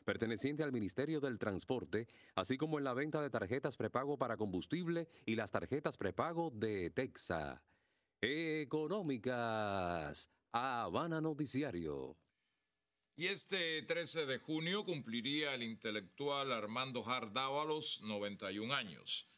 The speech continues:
Speaker 2: Para recordarle y homenajearle, asistió una representación de jóvenes universitarios al Museo de la Alfabetización,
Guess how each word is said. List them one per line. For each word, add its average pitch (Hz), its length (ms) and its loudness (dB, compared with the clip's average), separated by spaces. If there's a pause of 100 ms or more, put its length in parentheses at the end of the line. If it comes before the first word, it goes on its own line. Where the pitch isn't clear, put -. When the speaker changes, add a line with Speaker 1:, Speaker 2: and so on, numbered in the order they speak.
(220)
Speaker 2:
Para 160 380 0
recordarle 165 1120 -2
y 113 120 0
homenajearle, 117 1000 -2
asistió 104 560 -4
una 131 240 0
representación 113 800 -4
de 117 80 0
jóvenes 123 520 -2
universitarios 107 840 -2
al 117 120 -2
Museo 113 520 -2
de 104 120 -2
la 98 80 0
Alfabetización, 95 1120 -2